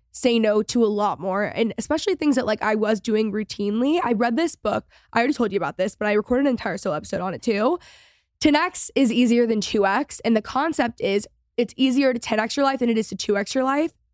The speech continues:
And there's a whole thing behind it, and, like, listen to the solo episode. But the idea is if you're gonna ten X your life, you keep twenty percent, you change eighty percent. If you're gonna two X, you keep eighty percent, you ta-, do twenty percent.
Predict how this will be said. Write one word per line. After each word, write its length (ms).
And 180
there's 120
a 40
whole 260
thing 200
behind 260
it, 80
and, 100
like, 140
listen 220
to 60
the 80
solo 220
episode. 420
But 140
the 240
idea 300
is 100
if 60
you're 100
gonna 120
ten 160
X 160
your 80
life, 200
you 60
keep 220
twenty 260
percent, 280
you 80
change 240
eighty 140
percent. 280
If 80
you're 80
gonna 160
two 220
X, 280
you 80
keep 260
eighty 180
percent, 260
you 60
ta-, 260
do 140
twenty 220
percent. 260